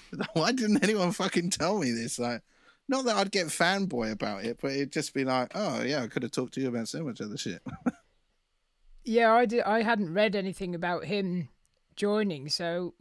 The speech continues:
Speaker 2: I was there at the show in Manchester, and I was, like,
Speaker 1: Hmm.
Speaker 2: watching, I was just like, "Man, that really looks like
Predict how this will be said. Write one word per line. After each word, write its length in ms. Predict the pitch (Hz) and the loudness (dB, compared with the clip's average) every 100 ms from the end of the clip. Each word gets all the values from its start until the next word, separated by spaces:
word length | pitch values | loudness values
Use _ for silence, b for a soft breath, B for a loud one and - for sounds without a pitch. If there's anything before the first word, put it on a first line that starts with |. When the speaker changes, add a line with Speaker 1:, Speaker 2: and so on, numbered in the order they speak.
| _ _ _ | _ _ _
Speaker 2:
I 180 | 190 190 | 0 2
was 160 | 196 | 0
there 240 | 156 196 180 | 0 0 0
at 80 | 175 | -4
the 80 | |
show 180 | 175 202 | -4 -2
in 120 | 165 160 | -2 -2
Manchester, 600 | 185 202 - 165 - 160 | -4 -4 -6 -6 -6 -6
and 80 | 160 | -8
I 20 | |
was, 160 | 160 | -8
like, 160 | 170 143 | -4 -4
Speaker 1:
Hmm. 200 | 101 - | -4 -4
Speaker 2:
watching, 360 | 214 - 180 160 | -6 -6 -8 -10
I 40 | |
was 100 | 160 | -10
just 160 | 165 202 | -10 -8
like, 200 | 165 - | -8 -4
"Man, 440 | 254 247 185 196 - b b b b b b - | -2 -2 -4 -10 -18 b b b b b b -8
that 220 | 233 175 | -6 -4
really 380 | 190 247 233 208 | -2 -2 0 0
looks 320 | 202 151 - | -2 -4 -6
like 180 | 190 | -6